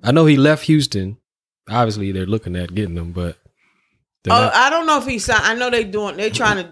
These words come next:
Speaker 2: they
Speaker 1: They're
Speaker 2: scrambling.
Speaker 1: making room for him.
Speaker 2: They scrambling right now to get it together because, like I said last podca-, podcast,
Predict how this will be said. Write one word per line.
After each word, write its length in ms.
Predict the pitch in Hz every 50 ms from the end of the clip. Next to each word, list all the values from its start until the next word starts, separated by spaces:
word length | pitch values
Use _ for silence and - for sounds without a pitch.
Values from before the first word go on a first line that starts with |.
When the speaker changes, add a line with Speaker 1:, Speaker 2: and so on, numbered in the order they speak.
| _ _ _ -
Speaker 2:
they 240 | 202 220 240 269 262
Speaker 1:
They're 60 | 220
Speaker 2:
scrambling. 520 | - - - 120 113 117 - 139 127 - 120
Speaker 1:
making 100 | 110 110
room 240 | 117 127 131 120 110
for 300 | 104 - 101 95 95 90
him. 40 | 87
Speaker 2:
They 140 | 92 - 220
scrambling 640 | 214 - - - 233 233 226 220 214 196 180 175
right 240 | 175 175 170 151 156
now 220 | 175 175 170 165
to 100 | 151 160
get 160 | 151 170 180 175
it 140 | 165 -
together 480 | - 151 151 180 170 160 151 147 143 139
because, 580 | - 156 147 - - 180 170 165 165 156 156 - -
like 280 | 147 160 151 165 170 -
I 60 | 180
said 380 | 185 - 220 208 196 196 190 190
last 360 | 208 226 262 254 240 - -
podca-, 440 | 202 175 170 165 160 - - 208 - _ _
podcast, 520 | - 196 175 165 160 - 165 156 160 165